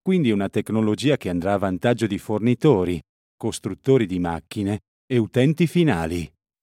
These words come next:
Quando abbiamo deciso di mettere in cantiere il nostro progetto, era solo un sogno. Sapevamo solo che qui sarebbe sorto un polo logistico d'eccellenza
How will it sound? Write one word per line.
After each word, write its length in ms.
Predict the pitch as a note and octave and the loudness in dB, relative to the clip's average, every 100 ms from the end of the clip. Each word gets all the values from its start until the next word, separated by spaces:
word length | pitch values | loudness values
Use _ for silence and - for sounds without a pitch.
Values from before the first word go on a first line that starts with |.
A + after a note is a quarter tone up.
| _ _ _ _ _ | _ _ _ _ _
Quando 280 | - A#2+ A#2 | 2 4 4
abbiamo 320 | F2+ F2+ E2+ | 4 4 2
deciso 440 | D#2+ D#2 - G2 F2 | 0 0 0 0 0
di 100 | D#2 | 2
mettere 380 | E2 - F2+ D2+ | 0 0 0 0
in 80 | |
cantiere 480 | C#2+ C#2+ C#2 G2+ F2+ | -2 -4 0 2 2
il 60 | D#2 | 0
nostro 380 | E2 E2+ - E2 | 0 -2 -2 -2
progetto, 720 | E2 D2+ D#2 D2 - E2+ - _ | -2 0 -2 -4 -4 -4 -4 _
era 220 | - A2+ A2 | 0 2 2
solo 260 | - A#2+ | 2 2
un 120 | G#2+ | 0
sogno. 560 | G2+ B2 F2 C#2+ C2+ B1+ _ _ _ | 0 0 0 -2 -6 -10 _ _ _
Sapevamo 580 | - - - B2+ C3+ B2+ | -2 0 2 4 4 4
solo 500 | - - D2+ D2 - _ | 0 0 2 0 -2 _
che 120 | - | -2
qui 140 | - C3 | 2 2
sarebbe 400 | C3 A#2+ A2 G#2+ | 4 2 2 2
sorto 380 | - B2+ - A2+ | 2 2 2 2
un 160 | G2 | 2
polo 240 | A#2 A#2+ G#2+ | 2 2 4
logistico 680 | G2+ F#2 A2+ - A2 G#2 | 2 2 -2 0 0 2
d'eccellenza 1000 | F#2+ F#2+ - G2+ G#2+ F2 D2 - C#2+ | 2 0 0 2 2 0 -2 -4 -6